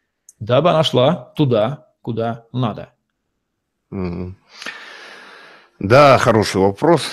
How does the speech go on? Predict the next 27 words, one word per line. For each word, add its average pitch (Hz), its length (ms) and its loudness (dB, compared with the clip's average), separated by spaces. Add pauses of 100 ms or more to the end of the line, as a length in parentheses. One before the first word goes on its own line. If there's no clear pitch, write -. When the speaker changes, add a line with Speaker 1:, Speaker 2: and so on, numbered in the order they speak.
(160)
Speaker 2:
Тут 117 180 -6
как - 200 -2
раз 98 200 0 (240)
еще 117 340 0
вечер 107 400 -2
потребуется 110 760 0
для 90 260 -2
этого. 87 360 -4 (500)
Система - 560 2
сбалансированных 107 1040 2
показателей, 117 680 0
как 113 240 0
ее 110 140 4
раньше 107 340 2
называли, 98 480 2
теперь 98 340 -2
ее 92 100 0
часто 98 360 -2
называют 90 540 -2 (120)
сбалансированная 104 800 4
система 113 460 2
показателей, 101 640 0
что, 104 220 -2
на 104 100 4
мой 104 160 4
взгляд, 98 360 0
правильнее. 90 640 2